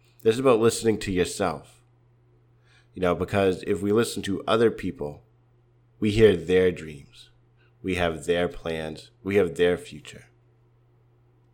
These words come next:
If we listen to others, we're not fulfilling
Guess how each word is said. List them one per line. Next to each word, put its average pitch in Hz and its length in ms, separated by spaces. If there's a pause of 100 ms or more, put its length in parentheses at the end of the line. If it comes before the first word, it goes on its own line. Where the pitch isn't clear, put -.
(400)
If 107 160
we 113 120
listen 127 300
to - 160
others, 135 440 (360)
we're 101 120
not 110 320
fulfilling 104 640